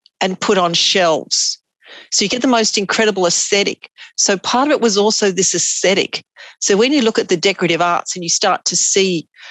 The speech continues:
you know, those sort of stellar people in, in, in, um, sort of shifting practice, this was one of them, 'cause it also shifted what, what, what retail looked like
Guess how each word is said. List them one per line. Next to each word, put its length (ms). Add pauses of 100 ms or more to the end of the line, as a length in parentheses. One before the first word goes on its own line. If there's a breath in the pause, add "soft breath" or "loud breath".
(340 loud breath)
you 80
know, 140
those 300
sort 180
of 100
stellar 380
people 500
in, 220
in, 160 (100)
in, 280 (100)
um, 340
sort 160
of 80
shifting 480
practice, 760 (400 loud breath)
this 180
was 160
one 180
of 100
them, 140
'cause 160
it 80
also 260
shifted 420
what, 180 (100)
what, 260
what 240
retail 400
looked 200
like 360